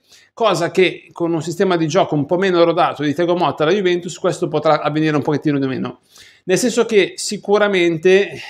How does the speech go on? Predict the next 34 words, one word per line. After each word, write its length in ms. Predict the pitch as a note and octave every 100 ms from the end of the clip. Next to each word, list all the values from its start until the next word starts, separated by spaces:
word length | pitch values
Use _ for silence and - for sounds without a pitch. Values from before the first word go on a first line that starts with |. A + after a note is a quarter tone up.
| -
sarà 260 | - C#3
complicato 580 | D3 C#3+ F3 E3 - -
arrivare 340 | D3 D3 D3+
alla 100 | D3
doppia 220 | D3 D#3+ F3
cifra 260 | D#3+ D#3+
per 360 | - C#3+ C#3+ C#3 - _ _
Cobb 180 | A#3 A3+
Miners, 720 | A#3 C4+ D4 C#4+ D#4 D4 G#3+
come 380 | - D3+ C#3+ C3
avvenne 340 | B2+ D3 C#3
negli 220 | C3+ C3+ C#3+
anni 180 | D3
passati 540 | C#3+ D3 - C#3+ - C3+
con 120 | D#3
l'Atalanta, 760 | D#3 A3 F3+ A#2 A#2+ D3+ C#3+ - _ _ _ -
e 80 |
per 100 | D3
questo 200 | G3 G3+
motivo 340 | A#3 G#3+ F3 F3
il 80 | E3+
ricordo 500 | E3+ G#3 F3 D3 C#3
dei 140 | C#3+
fantallenatori 760 | F#3+ F#3 F3+ F3+ G3 F3+ E3+
è 40 | E3
un 40 |
ricordo 760 | D3+ D3+ D3+ D3+ E3 D#3 D3+ - -
abbastanza 520 | C#3 C#3 G#3+ G3 F#3
vicino 340 | F#3+ A#3 A3+
e 40 | F#3
quindi 220 | F3 D#3
può 200 | F#3+ F#3+
essere 360 | D3 - E3+ D#3
ceduto 600 | F3+ D#3+ D3+ F3 D#3+